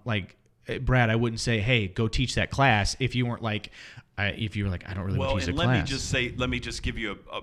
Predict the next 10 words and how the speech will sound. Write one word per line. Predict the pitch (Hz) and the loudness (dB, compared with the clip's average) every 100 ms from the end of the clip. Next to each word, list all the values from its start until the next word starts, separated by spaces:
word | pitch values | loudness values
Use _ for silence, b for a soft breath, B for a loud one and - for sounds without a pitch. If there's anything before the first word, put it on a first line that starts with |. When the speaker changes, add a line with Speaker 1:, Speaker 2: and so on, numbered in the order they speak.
| - | -10
Speaker 2:
a | |
pause | - - 117 113 104 | -8 -6 -2 0 -2
for | - 110 | -2 -2
a | 98 | -2
second. | - 117 110 101 b b - - | 0 -2 -2 -10 b b -20 -2
I | 123 | 2
have | 135 127 | 2 2
certainly | - - 160 147 123 | 0 0 -2 -2 -6
witnessed | 104 113 123 117 107 | -2 -4 -4 -6 -6
situations | - 117 117 110 98 92 92 90 92 | -6 -6 -6 -4 -4 -4 -8 -10 -10